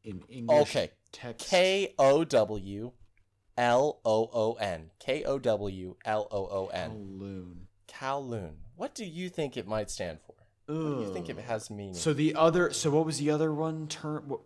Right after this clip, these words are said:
Speaker 1: so Hong
Speaker 2: Uh,
Speaker 1: Kong,
Speaker 2: and then
Speaker 1: right?
Speaker 2: Hong Kong means fragrant harbor, right? Like, kinda,
Speaker 1: So you
Speaker 2: kinda smelly harbor.
Speaker 1: anglicized. When I think of
Speaker 2: <laughs>
Speaker 1: cowl, when I think of a cowl, I think of something
Speaker 2: Okay.
Speaker 1: that covers you.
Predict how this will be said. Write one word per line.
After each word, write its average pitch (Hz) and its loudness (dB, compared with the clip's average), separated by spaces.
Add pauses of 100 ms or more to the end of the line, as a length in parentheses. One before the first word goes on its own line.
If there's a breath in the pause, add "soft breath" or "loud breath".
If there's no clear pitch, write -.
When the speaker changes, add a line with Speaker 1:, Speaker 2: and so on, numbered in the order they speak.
Speaker 1:
so 120 -6
Hong 156 2
Speaker 2:
Uh, 151 0
Speaker 1:
Kong, 131 6
Speaker 2:
and 170 6
then 180 10
Speaker 1:
right? 160 4
Speaker 2:
Hong 170 6
Kong 156 6 (120)
means 120 -2 (260)
fragrant 147 2 (180)
harbor, 107 6
right? 95 -4 (100)
Like, - -14
kinda, 95 -2
Speaker 1:
So - 0
you 160 4
Speaker 2:
kinda 165 0
smelly 110 4
harbor. 110 4
Speaker 1:
anglicized. - -2 (100)
When 139 4
I 135 8
think 151 8
of 139 4
Speaker 2:
<laughs> - 6
Speaker 1:
cowl, 123 6
when 117 -4
I 113 -2
think 120 -4
of 117 0
a 110 -2
cowl, 107 0
I 107 -6
think 110 -4
of 165 2
something 117 4
Speaker 2:
Okay. - 4
Speaker 1:
that - -6
covers 107 -2
you. 92 -8